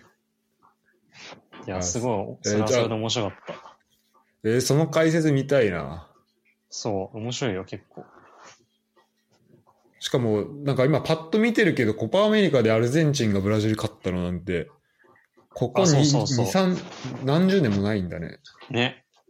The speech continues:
Speaker 2: か-、
Speaker 1: いや、そう、メ-、
Speaker 2: 一回、
Speaker 1: メッシが
Speaker 2: 一回もない。
Speaker 1: そう。
Speaker 2: うん。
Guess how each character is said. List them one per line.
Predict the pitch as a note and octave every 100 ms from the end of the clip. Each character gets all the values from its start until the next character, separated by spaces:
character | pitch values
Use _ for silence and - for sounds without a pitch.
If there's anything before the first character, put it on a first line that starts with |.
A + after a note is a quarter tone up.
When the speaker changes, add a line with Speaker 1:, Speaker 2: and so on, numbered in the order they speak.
| _ _ _ _ _ _ - - _ _ - - - _
Speaker 2:
か-、 | -
Speaker 1:
い | G#2+ -
や、 | G#2 G#2
そ | A#2
う、 | G2+
メ-、 | G#2+
Speaker 2:
一 | -
回、 | _ _
Speaker 1:
メ | G3+
ッ |
シ | G3+ F#3 A#2
が | G2+ F#2+ - _
Speaker 2:
一 | A#2+ - _
回 | - F#3
も | F3
な | D#3
い。 | G2+
Speaker 1:
そ | -
う。 | A2
Speaker 2:
う |
ん。 | G2+ E2+ D#2+